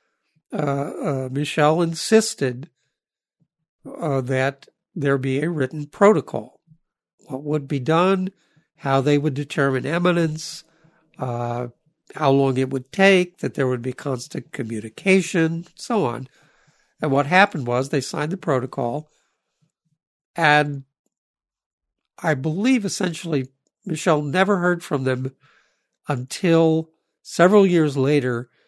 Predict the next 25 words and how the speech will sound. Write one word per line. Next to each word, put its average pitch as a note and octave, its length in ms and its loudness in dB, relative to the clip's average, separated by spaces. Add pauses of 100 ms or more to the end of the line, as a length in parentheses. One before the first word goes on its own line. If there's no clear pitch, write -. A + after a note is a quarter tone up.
(520)
when C#3+ 180 0
they C#3 120 4
wrote D#3+ 240 2
to C#3+ 120 0
them C3 100 -4
and C3 120 -4
say, B2+ 240 -4 (300)
"Oh, C4 360 6 (220)
we're F3+ 120 2
ju-, F3 140 -2
we, F#3+ 240 2
we G3 180 2
just, A#3 360 -2
uh, F3 180 0
we're, E3+ 200 -2
now A3+ 340 0
we're B3 100 2
circulating F#3+ 640 0
all E3+ 180 0
the, E3+ 140 0
the D#3 240 -6
stuff A#3+ 320 0
that F3 100 4
we C#3 140 0
gathered. B2 520 -8